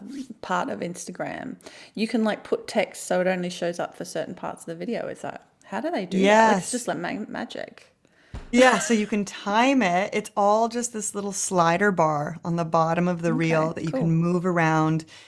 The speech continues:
Speaker 2: Um, and I show you <laughs> how to do this. I've got a Reels course where I show you exactly how to get started, how to edit, how to use the features, and, uh, I make it very easy to get you going,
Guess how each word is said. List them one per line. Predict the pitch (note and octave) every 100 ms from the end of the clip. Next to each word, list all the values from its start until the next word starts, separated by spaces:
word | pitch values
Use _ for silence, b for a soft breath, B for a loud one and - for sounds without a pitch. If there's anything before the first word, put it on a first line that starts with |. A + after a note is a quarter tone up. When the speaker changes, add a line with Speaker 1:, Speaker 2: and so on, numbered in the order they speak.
| B
Speaker 2:
Um, | E3 D#3 D3+ D3+ D3+ -
and | D#3+ D#3 D3+ - _ F3
I | E3
show | - F#3+
you | G3+ F#3+
<laughs> | - -
how | A3
to | G3+
do | F#3 F3
this. | E3+ F3
I've | F3+
got | F#3 F3+
a |
Reels | F3+ G#3+ G#3+
course | - G3 F3+ F#3+ F3+
where | E3
I | F3
show | - F3
you | F3
exactly | F3 E3 E3 E3 F3+ F#3 F3+ F3
how | E3+ F3+
to | F3
get | E3+ F3
started, | - F3 E3+ E3+ E3+ E3+
how | F3 F3+
to | F3+ -
edit, | F#3 F3 F3 E3+ F3+
how | F#3
to | F#3+
use | F#3 F3+
the | F3+ F#3+
features, | - F#3+ F#3+ - F3+ F3 E3
and, | E3 D#3+ D#3+ B B B
uh, | E3+ D#3+
I | F3+
make | F3+ F3+
it | G3+
very | G#3 B3+ B3+
easy | A3 G#3 F#3+ F#3
to | E3+
get | F3+ E3+
you | E3+ E3 D#3+
going, | D#3 F3 D#3+ D#3 D#3